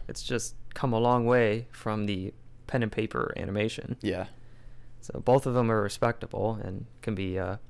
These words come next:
Speaker 1: appreciated for the art form it represents. But, and so, yeah, ever since the beginning of that and through the mid-century, it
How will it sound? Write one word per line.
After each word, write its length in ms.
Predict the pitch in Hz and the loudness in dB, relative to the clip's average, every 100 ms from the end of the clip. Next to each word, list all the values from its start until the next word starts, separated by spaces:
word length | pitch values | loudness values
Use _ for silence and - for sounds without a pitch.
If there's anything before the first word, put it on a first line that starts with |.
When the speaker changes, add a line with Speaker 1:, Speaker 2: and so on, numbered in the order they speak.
| - - | -16 -12
Speaker 1:
appreciated 760 | - 156 143 - 117 113 113 | -2 2 2 2 2 4 2
for 360 | - 113 107 110 - - - - - | 0 0 0 -2 -10 -20 -20 -12 2
the 100 | 123 | 6
art 160 | 131 | 6
form 260 | - 110 107 | 4 2 2
it 40 | |
represents. 720 | 101 - - 92 101 120 - - - - - - - - - - - - - - - - | 0 -2 -4 -4 -2 -2 -4 -12 -16 -16 -16 -18 -18 -18 -20 -20 -20 -20 -20 -20 -20 -8
But, 220 | 110 - - - - - - - - - - | -6 -6 -8 -16 -18 -18 -18 -20 -18 -14 -10
and 180 | - - | -8 -6
so, 500 | - - 50 50 - - - - - - | -6 -4 -4 -2 -4 -6 -12 -14 -14 0
yeah, 240 | 127 104 | 2 2
ever 220 | - 113 | 0 0
since 560 | 120 - 120 110 - - - - | 2 2 2 2 -4 -6 -12 -12
the 60 | 117 | -4
beginning 360 | 120 135 160 | 2 4 6
of 100 | 160 | 6
that 380 | 156 170 190 - - - - - - - | 8 8 8 2 -8 -14 -14 -14 -10 -10
and 100 | - | -4
through 240 | 123 120 | 0 2
the 60 | 117 | 4
mid-century, 720 | 120 127 - 107 104 107 120 - - - - - - - - - - - - - - - | 4 4 2 0 4 2 2 -4 -16 -20 -20 -20 -20 -20 -20 -20 -20 -20 -20 -20 -18 -6
it 220 | - - | -4 -4